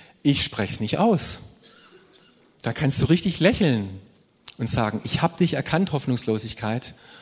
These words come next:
und du kommst mir nicht über die Lippen.“ Merkt ihr, was ich sagen möchte? Also zum Beispiel, es kommt ein hoffnungsloser Gedanke dir über die Lippen, nicht über die Lippen, in deine Gedanken.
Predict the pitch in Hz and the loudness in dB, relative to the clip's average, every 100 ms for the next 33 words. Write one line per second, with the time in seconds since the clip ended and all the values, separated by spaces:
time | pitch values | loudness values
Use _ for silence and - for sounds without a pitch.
0 | - - 117 113 135 135 - 113 127 113 | -20 -8 -8 -4 -4 -4 -4 -2 -2 -4
1 | 139 135 123 120 90 87 _ _ _ _ | -6 -4 -6 -8 -10 -16 _ _ _ _
2 | _ _ _ _ _ _ _ _ _ _ | _ _ _ _ _ _ _ _ _ _
3 | _ 143 214 180 110 98 104 - - - | _ 2 4 2 2 0 -4 -6 -10 -16
4 | _ - _ - 104 95 92 87 - - | _ -20 _ -2 0 0 0 -2 -4 -8
5 | 104 - _ _ _ _ _ _ - - | -12 -16 _ _ _ _ _ _ -20 -20
6 | - _ - 165 196 202 170 180 214 190 | -20 _ 0 2 4 4 6 4 4 2
7 | 170 - 185 240 - - - - - - | 2 4 4 4 0 -12 -20 -20 -20 0
8 | 151 143 233 262 220 - 185 175 160 147 | 4 6 6 6 6 6 4 4 2 4
9 | 175 247 220 160 151 139 139 180 226 254 | 4 6 6 6 6 4 4 4 6 6
10 | 233 - - - - - - - _ _ | 4 -8 -20 -20 -20 -20 -20 -20 _ _
11 | _ _ _ _ _ _ - 143 - 143 | _ _ _ _ _ _ 0 2 2 0
12 | 123 117 151 170 127 120 113 113 131 202 | 0 2 2 2 2 0 -2 0 0 2
13 | 156 | 2